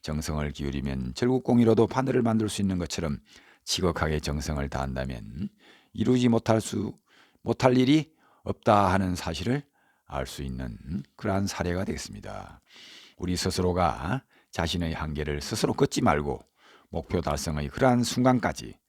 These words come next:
또 정성 다해 정진하고 또 정진한다면 반드시 소원하는 바를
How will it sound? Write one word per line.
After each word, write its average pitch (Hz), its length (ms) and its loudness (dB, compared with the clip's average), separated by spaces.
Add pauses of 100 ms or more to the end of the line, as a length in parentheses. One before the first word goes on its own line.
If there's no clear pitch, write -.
(300)
또 78 160 -6
정성 71 440 -6
다해 65 300 -4
정진하고 113 600 2
또 107 260 0
정진한다면 80 1040 -2 (460)
반드시 65 480 -6
소원하는 117 760 0
바를 101 540 0